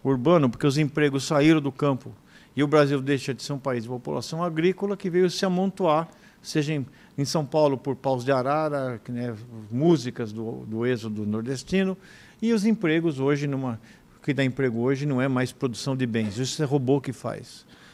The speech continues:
A própria lavoura tá se mecanizando, então o emprego passou a ser serviços. Lazer, cultura, educação, e a única constru-, a única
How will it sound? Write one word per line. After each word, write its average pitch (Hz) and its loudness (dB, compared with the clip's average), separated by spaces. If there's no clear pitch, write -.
A 123 0
própria 185 4
lavoura 143 6
tá 120 -6
se - -6
mecanizando, 143 -2
então 180 2
o 190 4
emprego 170 2
passou 170 -4
a 156 -6
ser 175 -4
serviços. - -2
Lazer, 139 2
cultura, 147 0
educação, 147 -2
e 170 6
a 156 10
única 175 6
constru-, 170 0
a 135 0
única 160 0